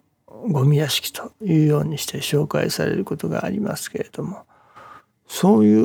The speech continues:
う、例えば私どもがゴミ屋敷の中というのでしょうか、汚い汚物の中にあってありがたいと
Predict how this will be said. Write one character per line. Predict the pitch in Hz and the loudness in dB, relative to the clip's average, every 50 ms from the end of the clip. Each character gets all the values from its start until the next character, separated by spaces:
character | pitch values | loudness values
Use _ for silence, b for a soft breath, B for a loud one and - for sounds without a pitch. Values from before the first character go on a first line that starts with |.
| - - | 4 2
う、 | - | 0
例 | - - 175 - - 277 277 | -2 -6 -8 -4 -2 0 0
え | - | 0
ば | 190 170 143 135 135 | 0 0 -2 -2 -2
私 | - - - - - 170 - - - - - | -2 -2 -4 -4 -6 -6 -8 -12 -12 -8 -8
ど | - - | -8 -6
も | - - - | -6 -8 -8
が | - - - - - - _ _ _ _ _ _ _ _ _ _ _ _ _ | -6 -6 -6 -6 -8 -14 _ _ _ _ _ _ _ _ _ _ _ _ _
ゴ | - 165 156 143 | -2 2 4 4
ミ | 151 180 254 240 | 4 4 4 4
屋 | 202 165 147 | 2 2 0
敷 | - - - - 180 | 0 -4 -4 -2 -2
の | - - - - _ _ _ _ _ _ _ _ _ | 0 0 -2 -4 _ _ _ _ _ _ _ _ _
中 | - 160 147 135 - - - - _ _ _ | -2 -2 -2 -2 -4 -6 -8 -10 _ _ _
と | - 165 | 0 0
い | 165 165 | 0 2
う | |
の | 175 170 | 0 -2
で | 165 165 151 151 | -2 -4 -4 -6
し | - - | -8 -10
ょ | - - | -12 -12
う | 196 - | -12 -12
か、 | - - - b b b b b b b b b b | -12 -14 -14 b b b b b b b b b b
汚 | - - - 170 151 151 147 147 | -12 0 4 6 6 6 6 4
い | 160 180 - _ _ _ _ | 2 0 -2 _ _ _ _
汚 | - 165 | 0 2
物 | 156 156 151 - - 170 | 2 2 0 -2 -2 -2
の | 170 165 151 | 0 0 0
中 | 139 151 147 - 170 170 | -2 -4 -4 -4 -4 -2
に | - - - | -2 -2 -2
あ | 170 | -2
っ | 185 - | -4 -4
て | _ _ - 143 135 - - _ _ _ _ _ _ _ _ _ _ _ _ _ _ _ _ | _ _ -10 -10 -10 -12 -16 _ _ _ _ _ _ _ _ _ _ _ _ _ _ _ _
あ | - 131 | -6 -4
り | 131 - 175 | -2 -2 -2
が | 175 170 | -2 -4
た | - - - | -4 -4 -6
い | - - - _ _ _ _ _ _ _ _ _ _ _ _ _ _ _ _ _ _ _ _ - | -6 -8 -12 _ _ _ _ _ _ _ _ _ _ _ _ _ _ _ _ _ _ _ _ 0
と | 196 208 - - - | 0 0 0 -2 -6